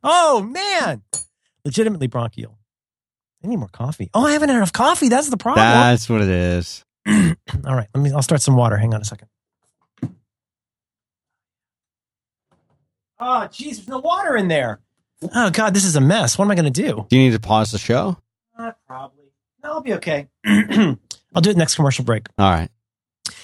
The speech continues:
Speaker 1: Hey, um, I gotta mention, um, I gotta mention one thing, um, promotionally.
Speaker 2: Okay.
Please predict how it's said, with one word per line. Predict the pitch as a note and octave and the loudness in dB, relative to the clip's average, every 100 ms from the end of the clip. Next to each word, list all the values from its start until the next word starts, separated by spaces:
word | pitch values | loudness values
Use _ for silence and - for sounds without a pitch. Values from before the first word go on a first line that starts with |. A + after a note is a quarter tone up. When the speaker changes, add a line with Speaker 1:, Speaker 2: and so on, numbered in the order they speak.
| - | -6
Speaker 1:
Hey, | C#4+ C4 | -4 0
um, | B3 A#3 | 0 -2
I | G3+ | -2
gotta | B3+ C#4 | -2 0
mention, | C4 - B3 A3+ | -2 -2 -2 0
um, | G#3 G3 E3+ D#3+ - | 0 0 -2 -6 -4
I | |
gotta | A3+ | -2
mention | A#3 A#3+ A3 | -2 -2 0
one | F#3+ G3 F3 | 0 0 -2
thing, | - G3+ D3 G2+ - D3 | -4 -4 -4 -8 -10 -6
um, | D3+ D3 D3 D3 C#3+ C3 D3 _ _ _ _ _ _ | -2 -2 0 0 -2 -4 -6 _ _ _ _ _ _
promotionally. | - F#3+ G#3+ G#3 D#3 A2+ F#2 - _ A#2 | -2 2 2 2 0 -2 -4 -10 _ 0
Speaker 2:
Okay. | B2+ A#2 | 2 2